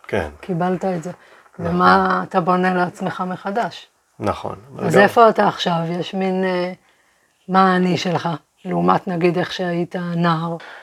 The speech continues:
Speaker 1: אז, אה, זו שאלה מצוינת, כי אני חושב שחלק מהדברים באמת נפתרו, חלק לא נפתרו. כלומר, אני לא חושב שיש לי זהות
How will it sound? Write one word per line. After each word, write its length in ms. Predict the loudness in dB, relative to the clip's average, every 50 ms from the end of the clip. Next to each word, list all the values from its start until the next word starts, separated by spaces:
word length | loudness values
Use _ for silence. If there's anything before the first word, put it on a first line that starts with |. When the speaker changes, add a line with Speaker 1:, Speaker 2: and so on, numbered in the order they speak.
| -20 -20 _ -4 0
Speaker 1:
אז, 540 | 2 4 4 4 4 2 0 -2 -2 0 2
אה, 500 | 2 4 2 2 2 2 0 0 -2 -4
זו 180 | -6 -8 -6
שאלה 280 | -4 -2 0 4 4 4
מצוינת, 760 | 6 4 4 4 6 6 8 8 8 6 4 0 -4 -12 -14
כי 140 | _ -10 -10
אני 140 | -8 -10 -8
חושב 380 | -8 -8 -4 0 0 0 0
שחלק 560 | 0 -4 -8 -6 2 4 6 6 6 4 2 0
מהדברים 580 | 0 0 2 0 0 0 0 0 0 0 0
באמת 320 | 0 0 0 2 0 0 0 -2
נפתרו, 600 | -2 -2 -4 -4 0 0 0 0 0 -2 -6 -8
חלק 400 | -2 0 0 0 0 -2 -4 -2
לא 180 | -2 0 0
נפתרו. 540 | 0 -2 -6 -10 -12 -12 -10 -10 -10 -12 -12 -10
כלומר, 400 | -8 -8 -6 -4 -4 -4 -6 -6 -10 -16 -20 -20 -20 -20 -20 -20 -20 _ _ -8
אני 100 | -2 0
לא 120 | 2 2
חושב 320 | 2 2 0 2 2 2 2
שיש 320 | 2 0 0 0 0 -2
לי 160 | -2 -2 -2
זהות 600 | -2 0 0 0 0 2 0 0 0 -2 -4 -10